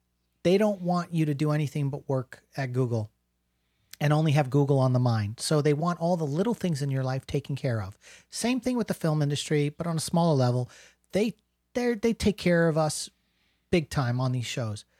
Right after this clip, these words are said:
But the one thing that they do most is, and it's also, like, if you take a, a lunch break, a twelve hour, you got a twelve, twelve hour scheduled day, six hours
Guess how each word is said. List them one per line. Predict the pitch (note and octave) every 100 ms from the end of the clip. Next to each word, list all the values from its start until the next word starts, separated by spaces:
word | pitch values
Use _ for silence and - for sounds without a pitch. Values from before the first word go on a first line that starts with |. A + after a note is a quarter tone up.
| _ _ _ _ _ _ _ _ _ -
But | D#3+
the | E3
one | E3 G#3+
thing | G3+ G3
that | F3+
they | - D3+
do | E3 D#3+ D#3
most | D3 D#3+ C3+ -
is, | D3+
and | - E3+
it's | C#3+
also, | G3 G#3+ -
like, | D#3+ D3 C#3
if | D#3 B2+
you | F3+
take | - G#3 E3+
a, | B2 - - -
a |
lunch | C3 C#3+ E3 -
break, | - A2 - -
a |
twelve | - - E3+ E3+
hour, | D#3+ D#3 D#3+
you |
got | C#3+
a | C3
twelve, | - F3 F#3 F#3 E3+
twelve | - G#3 G#3
hour | F#3+ F3
scheduled | - F3 D3+ D3+
day, | C3 B2+ B2 - - _ _
six | - - G#3+ -
hours | F3+ E3 E3+ E3 E3 -